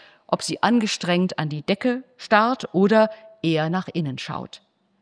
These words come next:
Im Hintergrund rechts neben dem Etikett befindet sich ein Fenster, durch das vor einem Hauseingang zwei sich unterhaltende Erwachsene und ein vorbeiflitzendes Mädchen zu sehen sind, möglicherweise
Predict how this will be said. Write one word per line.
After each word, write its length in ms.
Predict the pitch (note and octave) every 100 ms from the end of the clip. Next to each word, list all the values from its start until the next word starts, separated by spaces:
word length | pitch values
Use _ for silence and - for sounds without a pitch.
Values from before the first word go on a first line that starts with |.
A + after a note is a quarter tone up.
| _ _ _ _ _ _ _ _ -
Im 120 | A3+
Hintergrund 580 | B3+ E4 E4 A3 A3+ G3
rechts 400 | F#3+ C#4+ - -
neben 240 | G#3 G3+ G3
dem 120 | G3+
Etikett 480 | - F#3+ - B3 C4+
befindet 400 | B3 B3+ A#3+ A#3
sich 180 | A3+ G#3
ein 120 | A3
Fenster, 640 | - F#3+ F#3+ - D#3 C3+ - - - -
durch 180 | G3 -
das 180 | G3
vor 140 | - -
einem 280 | F#3+ F3+ F3
Hauseingang 800 | A3 C#4+ - F3+ F3+ E3+ F3+ -
zwei 380 | - F#3+ G3 A#3
sich 180 | A#3 -
unterhaltende 640 | G3 F#3 E3 D#3 D#3 F#3
Erwachsene 720 | - F3+ G3 - - E3 E3+ F#3+ - - - _
und 300 | - A#3+ -
ein 180 | A3 A#3+
vorbeiflitzendes 880 | - A#3 F3 F3 D#3+ E3+ - G3+ -
Mädchen 380 | D#3+ D3 - C#3
zu 140 | D3
sehen 340 | C#3 C#3 C3+
sind, 320 | B2+ C3 B2 - _ _ _ -
möglicherweise 840 | G#3 A#3+ C4 A#3 E3+ D#3+ E3